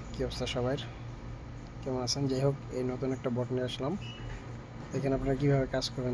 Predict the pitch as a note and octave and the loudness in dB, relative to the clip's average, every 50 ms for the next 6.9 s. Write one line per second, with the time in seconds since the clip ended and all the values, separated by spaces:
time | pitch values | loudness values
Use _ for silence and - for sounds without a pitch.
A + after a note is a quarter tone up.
0 | A#2 A#2+ - C3+ A#2 A2 A#2 A2+ - - C#3 D#3 - - - - - - A#2+ A2+ | 2 0 0 0 -2 -2 -2 -2 -2 -2 -2 -4 -4 -6 -8 -8 -8 -6 -4 -2
1 | A2+ A2 - - A#2+ A#2+ A#2 A#2 A2 B2 D#3 - - - - - - - - - | -2 -2 0 -2 -2 -2 -4 -4 -2 -2 -2 -2 -2 -4 -6 -8 -8 -10 -8 -8
2 | A#2 - - - - - - - - - - - - - - - - - - - | -8 -8 -8 -8 -8 -10 -10 -10 -10 -10 -8 -8 -8 -6 -6 -6 -6 -8 -8 -8
3 | - - - - - - C3 B2+ B2+ B2 B2+ B2+ - - - - - - - - | -10 -10 -10 -8 -6 -2 0 2 2 2 2 0 -2 -6 -8 -10 -10 -10 -10 -10
4 | - - - - - - - - - - - - - - - - - - - - | -10 -10 -10 -10 -10 -10 -10 -10 -10 -10 -10 -12 -12 -12 -10 -10 -10 -10 -10 -10
5 | - - - - - - - - - - - A2+ - - - C3 B2+ C#3 C3+ C#3 | -10 -10 -10 -10 -10 -10 -10 -10 -10 -10 -10 -8 -6 -4 -2 0 0 2 4 4
6 | C#3 C#3 C#3 C3+ C#3 C3+ C3+ C3 B2 B2 B2 A#2+ A#2+ A#2+ A#2 A#2 C3 | 6 6 6 6 6 4 4 2 2 2 0 0 0 0 0 0 0